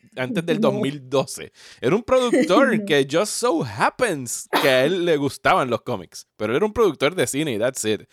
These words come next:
Speaker 1: sea, no lo pusieron ahí por un nombre. He made a name for himself y hasta ahora le ha ido muy bien. Y no estamos diciendo que en Disney no tienen sus propios issues, porque pues,
Speaker 2: I
Speaker 1: sí, claro
Speaker 2: mean,
Speaker 1: que
Speaker 2: por
Speaker 1: los tienen.
Speaker 2: favor.
Speaker 1: Pero, pero
Speaker 2: Please.
Speaker 1: por lo menos en lo que,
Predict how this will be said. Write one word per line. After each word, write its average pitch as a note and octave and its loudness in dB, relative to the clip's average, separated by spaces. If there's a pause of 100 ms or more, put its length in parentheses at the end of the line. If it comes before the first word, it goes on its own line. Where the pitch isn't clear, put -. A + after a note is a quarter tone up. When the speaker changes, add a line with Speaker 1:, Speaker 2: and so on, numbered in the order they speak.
(320)
Speaker 1:
sea, G#2+ -2
no A2 -4
lo C3 2
pusieron D#3+ 0
ahí D3+ 0
por E3 -2
un C#3 0
nombre. G2+ -4
He A#2 -2
made D3 0
a C3+ 0
name D3 -2
for B2 -2
himself A2+ -6
y - -6
hasta G2 -6
ahora F#2 0
le G2+ -2
ha G2 -2
ido G2+ -4
muy G#2 -6
bien. E3 -6
Y C3+ -8
no A#2 -4
estamos C3+ -4
diciendo C3 -8
que A#2+ -4
en G#2+ -8
Disney A2 -8
no A2 -8
tienen A2 -8
sus G#2 -14
propios G2+ -4
issues, G#2 -12 (220)
porque A#2 -4
pues, B2 -2
Speaker 2:
I - 4
Speaker 1:
sí, C4+ 4
claro C4+ 6 (100)
Speaker 2:
mean, - 4
Speaker 1:
que - 2
Speaker 2:
por A#3+ 4
Speaker 1:
los A#3 0
tienen. A3+ 6
Speaker 2:
favor. G#3+ 6 (420)
Speaker 1:
Pero, A#2 0
pero A#2 2
Speaker 2:
Please. A2+ -6
Speaker 1:
por B2+ -2
lo B2+ 2
menos - 4
en F3 0
lo D3+ 2
que, C3 -2